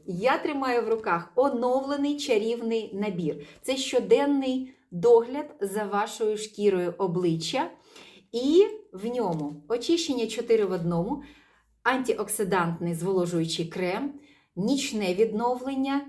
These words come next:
вітаміни, денний захист і крем під очі. Додамо до нього ще тонізуючий засіб, тому що це обов'язковий етап відновлення П Аш балансу,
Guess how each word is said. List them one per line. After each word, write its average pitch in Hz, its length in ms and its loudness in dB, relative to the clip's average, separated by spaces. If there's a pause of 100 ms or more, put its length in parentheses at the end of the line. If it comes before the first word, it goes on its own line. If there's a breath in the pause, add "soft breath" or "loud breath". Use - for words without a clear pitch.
вітаміни, 262 760 -2
денний 202 520 4
захист 262 540 -6 (360 soft breath)
і 311 180 4 (200)
крем 220 280 0
під 196 220 2
очі. 151 380 2 (400 loud breath)
Додамо 339 440 2
до 277 120 -2
нього 233 380 0
ще 208 280 0
тонізуючий 202 840 0
засіб, 165 520 -2
тому 190 240 -2
що 170 220 -4
це 160 360 -2
обов'язковий 180 920 0
етап 165 380 -2
відновлення 180 640 -2
П 170 60 -6
Аш 156 180 -6
балансу, 214 840 0